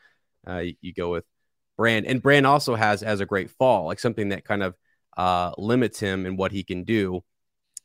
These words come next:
So maybe that makes him a better candidate for whatever mission the Three-Eyed Crow or, or Bloodraven has for him,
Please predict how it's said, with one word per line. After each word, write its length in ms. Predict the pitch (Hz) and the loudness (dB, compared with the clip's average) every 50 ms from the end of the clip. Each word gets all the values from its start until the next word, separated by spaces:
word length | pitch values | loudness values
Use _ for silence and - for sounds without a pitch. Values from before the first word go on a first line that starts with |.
| _ _ _ | _ _ _
So 180 | - - 98 | -8 -6 -4
maybe 140 | 92 95 95 | -2 -2 -2
that 100 | 95 90 | -2 -2
makes 200 | 95 95 - - | -4 -6 -6 -4
him 80 | 101 95 | -4 -4
a 60 | 90 | -4
better 260 | - 98 98 92 95 | -2 -2 0 0 -2
candidate 540 | 90 - - 101 101 98 95 95 98 82 - - | -4 0 0 0 2 2 0 0 -2 -2 -4 -6
for 180 | - 92 90 | -6 -4 -4
whatever 540 | 92 92 92 95 92 90 92 95 92 90 - _ - | -2 -2 0 0 -2 0 0 -2 -2 -2 -4 _ -4
mission 340 | 98 104 101 - - 98 | -2 -2 -2 -2 -4 -6
the 60 | 95 90 | -6 -4
Three-Eyed 380 | - 101 101 95 95 95 - | -2 0 0 2 2 0 -2
Crow 260 | - 101 101 113 131 | -2 0 2 2 4
or, 240 | 123 101 92 87 - | 4 2 0 0 -2
or 300 | - 76 85 85 82 76 | -4 -6 -6 -6 -6 -8
Bloodraven 480 | - - 101 101 - 101 101 95 92 92 | -6 -4 -4 -2 0 0 -2 -2 0 0
has 200 | 101 117 120 - | 0 0 0 -2
for 240 | - - 85 90 92 | -6 -10 -6 -6 -6
him, 120 | 98 104 | -6 -6